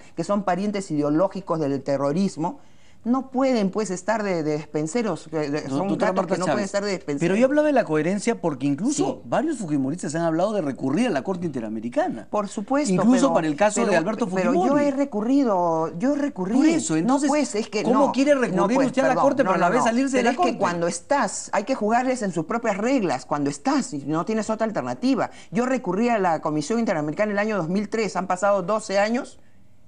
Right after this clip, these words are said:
Speaker 1: y ni me han contestado. ¿Ya? Ni me han contestado, pese a que a mí me suspendieron
Speaker 2: Entonces,
Speaker 1: en el Congreso.
Speaker 2: usted no habla
Speaker 1: ¿Por
Speaker 2: porque
Speaker 1: qué?
Speaker 2: tiene sangre en el ojo,
Speaker 1: No,
Speaker 2: como se
Speaker 1: para
Speaker 2: dice
Speaker 1: nada.
Speaker 2: popularmente.
Speaker 1: Yo vengo del noventa y siete apoyando esa decisión, no, pues,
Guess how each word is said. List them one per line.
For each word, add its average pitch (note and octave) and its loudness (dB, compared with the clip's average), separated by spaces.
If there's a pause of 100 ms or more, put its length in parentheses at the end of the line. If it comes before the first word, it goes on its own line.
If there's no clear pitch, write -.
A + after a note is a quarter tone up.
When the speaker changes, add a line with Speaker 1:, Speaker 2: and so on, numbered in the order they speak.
(100)
Speaker 1:
y D#3 -2
ni D#3 2
me D#3+ 0
han A#3 0
contestado. G#3 -4 (580)
¿Ya? F#3+ -2
Ni D#3+ 2
me E3 2
han A3+ 2
contestado, G3+ 0
pese G3 -4
a F#3+ -4
que D#3 -2
a C3+ 0
mí D#3+ -4
me F#3+ 0
suspendieron E3 -2
Speaker 2:
Entonces, G#3 0
Speaker 1:
en E3+ 0
el D#3 -2
Congreso. D#3 -2
Speaker 2:
usted G3 0
no G3+ 2
habla G3 6
Speaker 1:
¿Por - 0
Speaker 2:
porque E3+ 0
Speaker 1:
qué? F3+ 0
Speaker 2:
tiene F#3 0
sangre F#3 -2
en F3+ -2
el F3 2
ojo, F#3 0
Speaker 1:
No, G#3+ 2
Speaker 2:
como B3+ 4
se D#4 0
Speaker 1:
para F#3 2
Speaker 2:
dice - -2
Speaker 1:
nada. G3+ 0
Speaker 2:
popularmente. C4 2
Speaker 1:
Yo G#3 2
vengo G3+ -2
del D3+ -2
noventa C3+ -2
y B2 -4
siete D3 -4
apoyando C3 -2
esa C#3+ -2
decisión, C3 -4
no, B2+ -4
pues, - -14